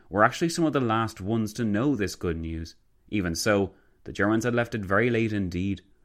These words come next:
but it had taken that long to absorb the bad news about Allied resilience,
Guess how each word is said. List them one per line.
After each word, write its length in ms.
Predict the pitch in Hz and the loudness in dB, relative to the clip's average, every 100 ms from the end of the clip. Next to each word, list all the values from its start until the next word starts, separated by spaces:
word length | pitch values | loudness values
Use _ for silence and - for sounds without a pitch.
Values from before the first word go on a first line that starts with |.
| - | -6
but 240 | 107 87 82 | -2 -2 -4
it 100 | 82 | -6
had 180 | 80 | -6
taken 360 | - 127 151 127 | 0 0 2 2
that 200 | 90 73 | 0 -2
long 280 | 82 78 78 | -4 -6 -6
to 160 | 87 | -4
absorb 320 | 85 87 92 87 | -4 -2 -2 -2
the 80 | |
bad 300 | 85 92 92 | 0 2 2
news 200 | 101 104 | 0 -2
about 240 | 101 101 - | 0 -2 0
Allied 280 | 101 104 98 | 0 0 -2
resilience, 520 | 95 107 113 92 | -2 0 -2 -4